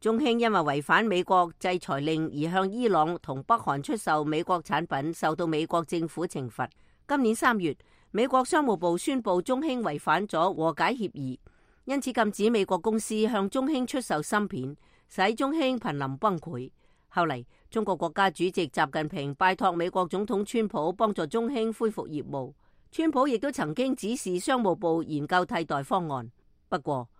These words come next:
川普總統拯救中興嘅舉動遭到國會嘅堅決反對。國會參議院銀行、住房與城市事務委員會五月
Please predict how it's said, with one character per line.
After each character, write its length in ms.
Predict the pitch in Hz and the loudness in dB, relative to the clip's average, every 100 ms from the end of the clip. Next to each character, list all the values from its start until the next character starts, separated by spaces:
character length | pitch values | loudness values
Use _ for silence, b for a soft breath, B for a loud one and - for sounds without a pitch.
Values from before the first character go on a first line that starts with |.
| _ _ - | _ _ -4
川 160 | 220 | 0
普 140 | 202 202 | 2 2
總 200 | 175 202 | 0 0
統 260 | 190 185 214 | 0 0 0
拯 240 | - 214 | -2 0
救 140 | 196 175 | 2 2
中 200 | 220 220 | 0 0
興 200 | 247 214 | 0 0
嘅 120 | 175 | 0
舉 240 | 160 160 202 | 0 0 0
動 260 | 170 160 | 0 0
遭 160 | 226 220 | 0 0
到 100 | 180 | 0
國 200 | 143 160 | 0 -2
會 240 | 156 175 | 0 -2
嘅 160 | 185 160 | 0 -2
堅 240 | 220 196 | -2 -2
決 120 | 170 | -2
反 240 | 139 123 127 | -4 -6 -8
對。 260 | - 131 127 _ _ _ _ | -6 -8 -10 _ _ _ _
國 180 | - 208 | 0 2
會 180 | 185 220 | 4 2
參 240 | 226 277 | 4 4
議 140 | 233 202 | 4 4
院 160 | 185 | 4
銀 240 | 233 151 127 | 4 0 -2
行、 240 | 143 123 - b b | -6 -6 -12 b b
住 180 | - 202 | -2 -2
房 260 | 196 185 233 | 2 2 2
與 160 | 190 | 0
城 260 | 202 160 151 | 0 0 -2
市 220 | - 175 | 0 -2
事 180 | 208 175 | 0 0
務 200 | 165 160 | 2 2
委 160 | 165 | 2
員 260 | 226 208 143 | 2 2 2
會 220 | 156 208 | 2 0
五 120 | 196 220 | 0 0
月 180 | 190 | 0